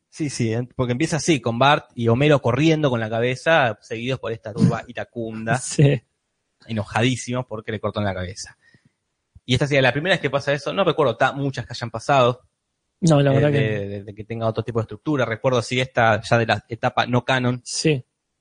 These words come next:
Speaker 1: del robot que corrige la gramática que
Speaker 2: Li-,
Speaker 1: utiliza.
Speaker 2: Linguo. Linguo
Speaker 1: Eh,
Speaker 2: muerto.
Speaker 1: Limbo.
Speaker 2: Linguo,
Speaker 1: Cuenta
Speaker 2: sí.
Speaker 1: la historia del, del punto de vista de Bart, del punto de vista de Lisa, del punto de vista de Homero.
Speaker 2: Sí, bueno, también están los veintidós cortos sobre Springfield.
Speaker 1: Los veintidós cortos sobre Springfield,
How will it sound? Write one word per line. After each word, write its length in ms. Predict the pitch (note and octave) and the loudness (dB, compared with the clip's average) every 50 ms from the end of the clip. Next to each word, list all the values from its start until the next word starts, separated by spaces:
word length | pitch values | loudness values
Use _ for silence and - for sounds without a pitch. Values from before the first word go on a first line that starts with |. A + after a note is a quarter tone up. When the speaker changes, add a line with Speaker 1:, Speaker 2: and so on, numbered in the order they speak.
| _ _ _ | _ _ _
Speaker 1:
del 840 | - A2 A2 A2 A2 A2 G#2+ G#2+ G#2 G#2 G#2 G#2 G#2 G2+ G2 G2 F#2 E2+ _ _ _ _ _ _ _ _ _ _ | -16 -12 -8 -8 -6 -6 -6 -8 -6 -6 -6 -6 -8 -10 -10 -12 -14 -18 _ _ _ _ _ _ _ _ _ _
robot 540 | - - A#2 A#2 A#2+ B2 B2+ B2 - - _ | -4 0 4 6 6 6 6 4 0 -12 _
que 320 | _ A#2 G#2+ G#2 G2+ G2 - | _ -4 -2 -2 -2 -4 -2
corrige 880 | - A2+ A2 A#2+ A2 G2 F2+ A2 G#2+ G#2 G2 F#2+ F#2 F#2 F2+ F#2 F#2 | 0 2 2 2 2 2 2 2 2 2 0 -2 -4 -6 -8 -10 -8
la 100 | G2 G#2 | -6 -6
gramática 520 | G#2 G#2+ G#2+ A#2 C3 C3 - - A#2 - A2 | -4 -4 2 2 2 2 2 0 -4 2 6
que 60 | D3+ | 6
Speaker 2:
Li-, 160 | D3+ D#3+ D#3+ | 8 8 8
Speaker 1:
utiliza. 300 | D#3 D3+ D3 C#3+ C#3+ C#3+ | 8 8 8 8 8 8
Speaker 2:
Linguo. 460 | D3+ E3 E3 D3+ D3 C#3 B2+ - _ _ _ _ _ _ _ _ _ _ _ | 8 6 8 8 6 4 4 -2 _ _ _ _ _ _ _ _ _ _ _
Linguo 280 | D3+ D3+ D#3 D3 D3+ | -2 0 2 4 4
Speaker 1:
Eh, 40 | C#3+ | 4
Speaker 2:
muerto. 280 | C#3+ D3+ D3+ C3 B2 C#3+ | 6 6 4 6 4 4
Speaker 1:
Limbo. 180 | A#2 G#2+ - - - - - - - _ _ | 2 0 -4 -8 -12 -20 -20 -20 -20 _ _
Speaker 2:
Linguo, 260 | - D#3+ F3 F#3 E3+ E3+ | 2 4 4 6 6 6
Speaker 1:
Cuenta 160 | D#3+ C#3+ - | 4 4 4
Speaker 2:
sí. 100 | - E3+ | 4 6
Speaker 1:
la 60 | D3+ | 6
historia 300 | D3 - A#2 A#2 A#2 A2+ | 6 2 -2 -8 -8 -8
del, 180 | A2 A2 A2 A2+ | -8 -8 -10 -12
del 220 | A2+ A2+ A2 G#2+ | -14 -14 -14 -14
punto 180 | - A#2+ A2+ A#2 | -16 -14 -12 -12
de 40 | A2+ | -12
vista 140 | A2 - A#2 | -10 -8 -6
de 80 | A#2 A#2+ | -4 -2
Bart, 220 | B2 B2 B2 A#2 | -2 -2 -2 -4
del 80 | A2+ G#2+ | -6 -8
punto 140 | A2 G#2+ | -12 -14
de 60 | G#2+ G#2+ | -14 -12
vista 120 | - A2+ | -8 -8
de 60 | A2 A2 | -8 -8
Lisa, 260 | A2+ A2+ A2 - A2 | -8 -10 -12 -14 -18
del 40 | G#2 | -18
punto 180 | - G#2 G2+ G#2 | -18 -20 -20 -20
de 40 | |
vista 140 | G2+ _ - | -18 _ -12
de 60 | G2+ | -12
Homero. 300 | G#2 A2 G#2+ G#2+ G#2+ A#2+ A2+ | -8 -6 -6 -4 -4 -6 -4
Speaker 2:
Sí, 160 | - - A#3 | 2 4 6
bueno, 180 | F#3+ F3+ E3 D3 | 6 6 6 4
también 200 | C#3+ C#3+ D#3+ E3 | 4 4 4 4
están 120 | - E3 | 4 2
los 80 | D3+ C#3 | 2 4
veintidós 260 | C#3 C3+ C3 D3 C#3 | 2 4 4 2 4
cortos 220 | - D3+ C#3+ - - | 4 0 -2 -2 -4
sobre 160 | - B2+ B2 | -4 -4 -4
Springfield. 520 | - _ E3+ D#3+ D3 B2 - C3+ A#2+ A#2+ - | 2 _ 6 6 6 4 2 -2 -6 -8 -8
Speaker 1:
Los 140 | - A#2+ A2+ | -12 -12 -10
veintidós 280 | A2+ A2 G#2 A2+ A2+ | -10 -12 -12 -14 -14
cortos 220 | A2 A#2 G#2+ A2 G2+ | -14 -16 -18 -18 -20
sobre 140 | A2 G#2 G#2 | -20 -20 -20
Springfield, 500 | _ _ C3+ C3 B2 _ _ B2 B2 A#2+ | _ _ -20 -20 -20 _ _ -20 -20 -20